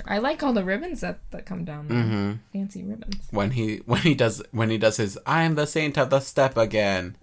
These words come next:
Speaker 1: Yeah. Um,
Speaker 2: And then Kyle just goes into that mad
Speaker 1: <laughs>
Speaker 2: breakdance, and he's like, "This is
Speaker 1: Breakdancing.
Speaker 2: my step."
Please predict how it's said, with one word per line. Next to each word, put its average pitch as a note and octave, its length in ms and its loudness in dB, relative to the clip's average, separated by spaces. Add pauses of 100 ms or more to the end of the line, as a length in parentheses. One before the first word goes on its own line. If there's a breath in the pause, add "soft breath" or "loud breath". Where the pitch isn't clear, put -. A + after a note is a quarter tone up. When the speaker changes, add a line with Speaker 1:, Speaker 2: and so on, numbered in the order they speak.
Speaker 1:
Yeah. - 140 -14 (840 soft breath)
Um, F3 480 -6 (840 soft breath)
Speaker 2:
And F#2+ 160 -2
then F2 260 -2 (160)
Kyle E2+ 280 0
just E2 220 -6
goes F2 160 -2
into F2 180 -6
that E2 160 0
mad F2+ 300 0
Speaker 1:
<laughs> - 0 -
Speaker 2:
breakdance, - 380 2
and A3+ 80 6
he's G#3 180 2
like, F#3 160 0
"This - 160 0
is G2 160 0
Speaker 1:
Breakdancing. F#2 100 2
Speaker 2:
my B2 220 10
step." - 500 0